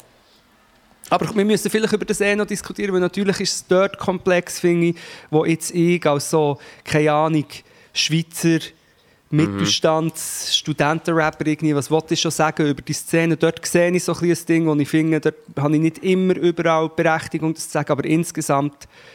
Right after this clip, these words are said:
Speaker 1: finde ich schon so, Mann, Jungs, hey, lasst mich doch etwas sagen. Wenn Frauen sagen, das ist frauenverachtend, dann ist es frauenverachtend und dann setzt nicht noch einen drauf, sondern
Speaker 2: Ja, voll.
Speaker 1: lehr.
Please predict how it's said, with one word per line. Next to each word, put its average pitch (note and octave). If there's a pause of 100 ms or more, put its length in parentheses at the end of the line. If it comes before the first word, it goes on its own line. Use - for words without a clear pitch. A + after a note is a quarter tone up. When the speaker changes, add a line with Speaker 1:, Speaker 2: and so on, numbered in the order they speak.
(600)
Speaker 1:
finde D3+
ich C3
schon D#3
so, D3
Mann, D3
Jungs, D#3
hey, D#3 (140)
lasst E3+
mich F3+
doch -
etwas E3
sagen. D#3
Wenn D3+
Frauen E3
sagen, E3+
das E3
ist D#3
frauenverachtend, F3
dann E3
ist -
es -
frauenverachtend F3+
und D#3+
dann D#3+
setzt E3+
nicht F#3+
noch F#3
einen F3+
drauf, G#3+
sondern F3
Speaker 2:
Ja, G#3
voll. -
Speaker 1:
lehr. A3